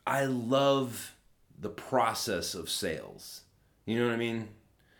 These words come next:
I, I, I guess you gotta be a salesman to appreciate that. Like, you know, it's not just like, "Hey, you wanna buy this stuff?" And then people are like, "Yes or no." It's like, no, there's, there's an art to it. And I miss it. And, uh,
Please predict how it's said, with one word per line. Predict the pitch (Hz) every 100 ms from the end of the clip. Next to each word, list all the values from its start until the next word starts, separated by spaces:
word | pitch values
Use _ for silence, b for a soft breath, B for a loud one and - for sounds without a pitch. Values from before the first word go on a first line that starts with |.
| b b b b b b 131
I, |
I, | 135 135 131 117 123 -
I | 117
guess | 131 -
you | 101
gotta | 87
be | 78 76
a |
salesman | - 80 76 71 76
to | 73 71
appreciate | - 69 - 69 67
that. | 78 71
Like, | 95 120
you | 214
know, |
it's | 196 147 -
not | 202 202
just | 127 98 95
like, | 90 80
"Hey, | 101 135 123
you | 87
wanna | 95
buy | 92 101 101
this | 95 -
stuff?" | 98 98
And | 90
then | 78
people | 87 82 82
are |
like, | 82 80 -
"Yes | 92 76
or | 80
no." | 73 104 80
It's | 80 90
like, | 87
no, | 107 139 131 127
there's, | 127 127 -
there's | 123 123
an | 92 -
art | 101 101 -
to | - 69
it. | - - B B B B B B B B B B B B -
And | 190
I |
miss | 202 208
it. | 127 - - -
And, | 143 147 151 147 143
uh, | 165 147 143 143